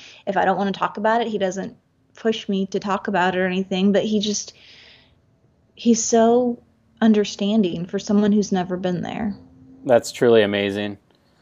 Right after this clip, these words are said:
Speaker 2: Your story is the epitome of rising above, and, uh, I'm really glad you came on to share. Um, before we wrap this up, um, so you, you, you guys blended your families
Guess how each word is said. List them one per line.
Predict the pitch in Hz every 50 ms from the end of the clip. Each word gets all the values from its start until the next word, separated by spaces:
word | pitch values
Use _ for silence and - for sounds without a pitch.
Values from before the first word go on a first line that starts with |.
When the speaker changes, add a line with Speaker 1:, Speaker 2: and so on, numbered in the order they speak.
| _ _ _ _ _ _ _ _ _ _ _ _ _ _ _ _ _ _ _ - - _ _
Speaker 2:
Your | - 127 139 143
story | - - 170 147 139 139 139 135 135 135 131 147 147 -
is | 135 120 117 110 107 107
the | 117 117 110 110 113 107
epitome | 107 - - 135 127 120 120 120 117 120 127 - -
of | 120 110 104 104 101 101 113 - -
rising | 117 113 110 104 107 110 107 110 110 110
above, | 104 101 104 104 104 104 107 104 104 - _ _ _ - - _ _ _ _ _ -
and, | 123 113 110 110 107 104
uh, | 107 104 104 101 101 104 101 - -
I'm | - 113 110 113
really | 120 120 117 117
glad | 107 120 117 113 113 110
you | 110
came | 98 - 131 113 110
on | 107 107 107 107 101
to | 104
share. | - - - 113 110 107 107 110 110 107 - _ _ _ _ _ _ _
Um, | - 120 113 110 110 107 104 104 101 101 104 104 - _ _ _ _ _ _ _ _ _ _ _ _
before | - 131 117 - 143 143 139
we | 127 131 123 117
wrap | 110 117 117 120 117 -
this | 120 104 - -
up, | 127 127 123 117 110 - - - - 120
um, | 120 110 110 107 104 104 101 - - - _ _ _ -
so | - - 127
you, | 117 113 113 117 120 - -
you, | 127 117 117 117 117 110 - - -
you | 131 117
guys | 127 131 127 120 110 - - - _ _ -
blended | 131 113 - 113 117 120 139 143 139 147
your | 156
families | - - 127 113 110 110 113 110 110 120 117 - -